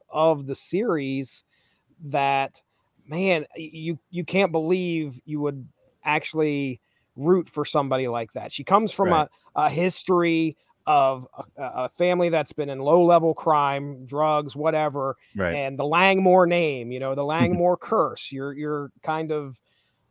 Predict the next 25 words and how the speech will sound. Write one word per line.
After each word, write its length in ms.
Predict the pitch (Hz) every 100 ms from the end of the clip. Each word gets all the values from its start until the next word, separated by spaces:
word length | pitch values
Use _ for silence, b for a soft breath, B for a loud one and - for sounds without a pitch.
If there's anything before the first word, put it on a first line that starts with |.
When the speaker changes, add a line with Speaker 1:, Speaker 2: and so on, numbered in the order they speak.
| -
Speaker 1:
uh, 140 | - 95 85 82 143 135 _ _ _ -
you're 160 | 156
basically 540 | 143 165 175 156 165 156 120
destined 720 | 175 180 - 147 117 113 120 _ _ _ _ -
to 560 | 151 143 139 135 123 151
just 320 | 135 165 - -
follow 360 | 165 180 170
in 60 | 165
the 80 | 151
footsteps, 720 | - 175 - - 147 139 -
the, 160 | 139 110 - 120 -
the, 500 | 139 127 120 120 110 120
the, 140 | 127 107 _ _ -
the 60 | 120
criminal 500 | - 185 220 185 147
footsteps 720 | - 147 - 139 123 120 -
of 180 | 143 123
those 240 | 135 135 127
that 120 | -
came 260 | 143 139
before. 520 | 123 - 240 247 143 - b b b _ 165
And 320 | 160 160 147 _ _ _ _ _ _ _ _ _ _ _ _
you 220 | 185 208
see 300 | 202 - 285
her 360 | 254 247 208